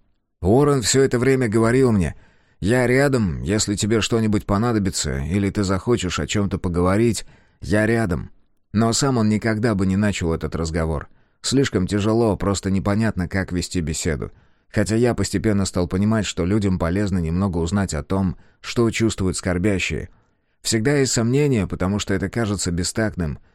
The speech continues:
но иногда скорбящим нужна поддержка, чтобы высказаться. Они склонны к молчанию, потому что беспокоятся о том, как их горе воспримут другие.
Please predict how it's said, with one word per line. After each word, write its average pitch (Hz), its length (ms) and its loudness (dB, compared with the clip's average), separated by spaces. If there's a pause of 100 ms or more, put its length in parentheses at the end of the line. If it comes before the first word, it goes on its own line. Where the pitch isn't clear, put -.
(180)
но 113 160 2
иногда 117 360 2
скорбящим 107 600 -2
нужна 92 300 0
поддержка, 95 580 -2
чтобы 73 300 -4
высказаться. 80 680 -4 (600)
Они 110 360 2
склонны 117 500 2
к 98 80 -4
молчанию, 101 640 2
потому 95 300 0
что 92 140 -4
беспокоятся 95 680 0
о 82 60 0
том, 104 260 0
как 101 240 -4
их 98 140 0
горе 107 320 2
воспримут 101 520 0
другие. 95 580 -2